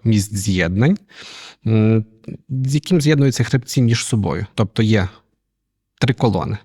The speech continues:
Перша колона — то є тіла хребців, передня колона, і дві задні колони — це, власне, оці фасеткові суглоби. Вони досить маленькі,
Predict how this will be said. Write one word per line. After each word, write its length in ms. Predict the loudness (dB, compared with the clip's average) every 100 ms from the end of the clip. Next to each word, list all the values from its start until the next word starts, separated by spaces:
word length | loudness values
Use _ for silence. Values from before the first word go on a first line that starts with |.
| -2
Перша 320 | 0 0 -2
колона — 340 | 0 2 2 2
то 120 | 0
є 240 | 2 0 -2 -8 -20 -20 -20 _
тіла 300 | 0 2 4
хребців, 720 | 2 -2 -4 -2 0 0 -4 -4
передня 380 | 0 2 2 0
колона, 480 | 0 2 2 0 -2 -4
і 100 | 0
дві 140 | 2
задні 340 | 4 4 4 2
колони — 320 | 2 2 2
це, 160 | 2
власне, 640 | 0 0 0 2 2 2 2
оці 200 | 2 0
фасеткові 540 | 0 0 0 2 0
суглоби. 440 | 2 2 2 2 2
Вони 180 | 2
досить 340 | 4 2 0 0
маленькі, 500 | 2 4 2 0